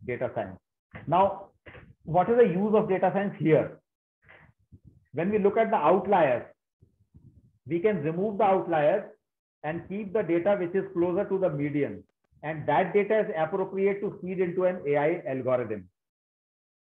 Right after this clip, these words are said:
Another aspect is there might be some missing values. There could be some students who have not given the exam. We cannot put zero there.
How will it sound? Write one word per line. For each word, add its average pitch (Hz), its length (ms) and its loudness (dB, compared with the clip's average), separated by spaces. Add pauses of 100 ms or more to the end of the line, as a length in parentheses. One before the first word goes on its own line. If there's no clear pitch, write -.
(120)
Another 170 320 0
aspect 196 440 0
is 180 220 2 (520)
there 180 180 -2
might 196 200 0
be 214 100 -2
some 196 160 -2
missing 180 300 0
values. 151 500 0
There 170 160 0
could 190 180 -4
be 196 140 -4
some 208 160 0 (120)
students 190 420 -4 (320)
who 170 80 2
have 185 240 2
not 175 260 0
given 175 240 2
the 160 80 2
exam. 110 440 -6 (580)
We 147 100 -6
cannot 180 400 0
put 170 220 4
zero 180 280 0
there. 117 340 -4